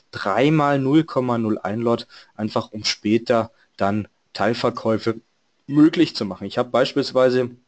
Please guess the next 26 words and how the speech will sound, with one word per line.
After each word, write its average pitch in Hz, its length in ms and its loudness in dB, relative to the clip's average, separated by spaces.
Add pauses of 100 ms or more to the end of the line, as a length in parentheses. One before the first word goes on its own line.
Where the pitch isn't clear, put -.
(640)
zwei 113 220 2
Take 117 220 -2
Profits 110 340 -4
hier - 120 -4
unten 151 180 -4
gesetzt 135 400 -2
an 104 140 -4
dieser 101 260 -4 (340)
Unterstützung 107 600 -6
im 92 100 -8
Tageschart. 127 640 -4
Das 101 100 -8
sehen 107 160 -4
wir 104 60 -4
hier 107 200 -4
in 104 60 -4
dem 98 160 -8
Bereich 95 320 -6 (260)
eins 104 200 -8
einundvierzig - 580 -10
zwanzig 131 440 -2 (280)
und 131 200 -4
ein 117 180 0
Take 123 200 0
Profit, 113 360 -2
den 107 160 -4